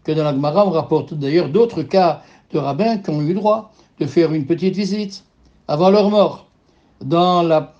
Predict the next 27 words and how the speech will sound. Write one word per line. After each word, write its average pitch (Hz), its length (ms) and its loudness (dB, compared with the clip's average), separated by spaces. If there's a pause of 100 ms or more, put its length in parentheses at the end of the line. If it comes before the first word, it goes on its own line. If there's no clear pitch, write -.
(100)
pour 156 140 -4
voir 185 320 2
la 151 120 -4
place 190 380 0
qu'ils 151 340 -8
occuperont 202 460 -4
au - 20 -2
paradis 202 480 0
un - 20 -2
peu 190 140 -4
plus 202 160 -8
tard. 180 380 0 (640)
En 120 120 -10
quelque 151 300 -2
sorte, 202 500 2
dit 156 360 -6
le 165 80 0
Maharsha, 196 360 2
pour 180 160 -2
les 175 120 2
consoler 190 760 0 (340)
de 165 120 4
quitter 180 400 2
ce - 180 -8
monde, 226 440 0 (360)
ils 190 160 0
voient 170 540 2